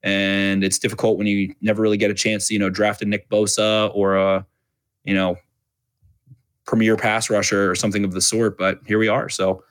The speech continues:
it's gonna be interesting to, to see. We have Ben Rose in the comments here. "I wanna see a swarming front four like Tennessee or Pittsburgh." Pittsburgh is a five-man front,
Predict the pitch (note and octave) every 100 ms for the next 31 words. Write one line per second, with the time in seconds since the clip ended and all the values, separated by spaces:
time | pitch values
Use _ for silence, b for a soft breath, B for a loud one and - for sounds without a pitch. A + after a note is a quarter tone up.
0 | b - A2 G#2+ - A2+ A2+ - A2+ G#2+
1 | G2+ - G2+ G2 F#2+ - _ _ - -
2 | B2+ G#2+ G2 B2 A#2 A#2 A2 A2+ B2 A#2
3 | A2+ G#2 - A2 A2 A2+ - A2+ G#2 G#2
4 | b b b b - D3+ D#3+ D3+ C3+ C#3+
5 | - - C#3 B2 A2 - B2+ A#2 B2 G#2
6 | C3+ - A#2+ A2+ - B4+ A#4+ C#3 - C#3
7 | D3 C#3+ A#2+ C3 C#3